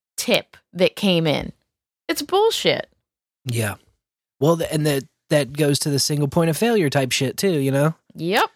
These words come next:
Speaker 2: Because we have to track sale to seed, because we have to get testing, and because each of those activities can only be done by one sanctioned, handpicked entity,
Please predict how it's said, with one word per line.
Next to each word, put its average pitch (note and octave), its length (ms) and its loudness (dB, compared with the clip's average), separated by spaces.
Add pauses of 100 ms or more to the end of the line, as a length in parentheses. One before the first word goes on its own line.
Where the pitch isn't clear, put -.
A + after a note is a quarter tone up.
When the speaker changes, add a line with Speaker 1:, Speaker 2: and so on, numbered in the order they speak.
(180)
Speaker 2:
Because C#3+ 280 -2
we D3 400 2
have D3 220 0
to E3 80 -4
track D#3+ 400 -4 (240)
sale F3+ 280 0
to F3+ 80 2
seed, D3+ 440 0
because C#3+ 300 0
we C3+ 100 0
have D3 220 -2
to D#3+ 100 0
get D3+ 160 0
testing, C#3+ 520 -2 (380)
and C3+ 80 -2
because C3+ 340 0
each D#3+ 200 -2
of C#3+ 40 -6
those D3 160 2
activities C#3+ 480 0
can C#3+ 120 -2
only C3+ 140 0
be C3 80 2
done C3+ 180 0
by B2+ 120 2
one B2 480 0
sanctioned, C#3+ 640 -2
handpicked C#3+ 720 -4 (340)
entity, E3+ 580 -2